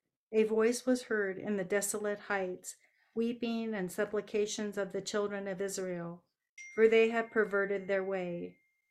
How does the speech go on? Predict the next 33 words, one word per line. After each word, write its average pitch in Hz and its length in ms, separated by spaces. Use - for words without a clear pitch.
They 220 120
have 220 200
forgotten 214 520
the 196 100
Lord 190 300
their 180 180
God. 180 440
Return, 233 520
you 208 120
backsliding 196 680
children, 190 600
and 202 160
I 196 140
will 208 180
heal 208 340
your 185 160
backslidings. 175 920
Indeed, 214 600
we 214 140
do 220 180
come 214 340
to 208 140
you, 175 380
for 214 120
you 226 300
are 214 160
the 202 120
Lord 185 300
our 180 140
God. 175 560
Truly 233 640
in 202 200
vain 196 480